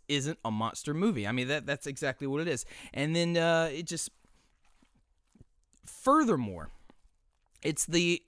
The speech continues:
supporting cast of characters that make this movie succeed, because now you have to figure out how to give the Hulk a proper villain.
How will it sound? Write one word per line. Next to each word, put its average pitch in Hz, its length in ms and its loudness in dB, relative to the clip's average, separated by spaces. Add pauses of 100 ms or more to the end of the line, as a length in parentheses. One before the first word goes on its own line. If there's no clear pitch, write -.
supporting 220 760 12
cast 160 400 0
of 120 160 -12
characters 92 600 -4 (260)
that 131 140 0
make 117 280 -2
this 123 200 -6
movie 110 280 -2
succeed, 107 640 -4
because 107 480 -4 (640)
now 202 360 2
you 214 180 4
have 185 200 2
to 139 100 -4
figure 135 420 -2
out 120 320 -2 (100)
how 131 280 -2
to 120 280 -2
give 120 320 -4 (320)
the 135 120 -4
Hulk 131 460 -2 (380)
a - 60 -6
proper 113 460 4
villain. 101 480 -2